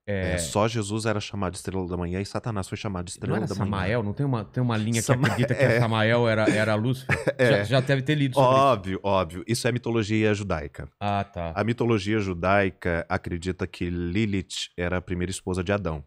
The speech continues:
Speaker 1: Exatamente.
Speaker 2: O que que acontece? Nós confundimos muito mitologia judaica porque tudo que nós temos sobre crença religiosa cristã vem do judaísmo.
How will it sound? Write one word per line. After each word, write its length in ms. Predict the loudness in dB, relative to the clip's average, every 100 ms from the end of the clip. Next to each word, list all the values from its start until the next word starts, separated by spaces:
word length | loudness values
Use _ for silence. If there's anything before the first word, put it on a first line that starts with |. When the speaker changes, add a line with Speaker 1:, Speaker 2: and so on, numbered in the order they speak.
| -14
Speaker 1:
Exatamente. 580 | -12 -10 -8 -10 -12 _ -20 -8
Speaker 2:
O 40 |
que 100 | -4
que 60 | -2
acontece? 360 | -2 -2 -4 -10 -16 -8
Nós 340 | 2 4 4 0
confundimos 580 | -4 -2 -2 0 -2 -2
muito 240 | -4 -6
mitologia 480 | -6 -2 -2 -2 -4
judaica 400 | -2 0 0 -2
porque 260 | -6 -4
tudo 260 | -4 -2 -4
que 80 | -2
nós 160 | -4 -6
temos 220 | -8 -8
sobre 280 | -4 -4 -4
crença 560 | -6 -2 0 0 0
religiosa 800 | 0 2 0 0 0 0 -2 -6
cristã 680 | -2 -2 0 -4 -2 0 0 -4 -20 -20 -12
vem 360 | -2 2 4
do 120 | 2
judaísmo. 720 | 2 2 2 0 0 -2 -10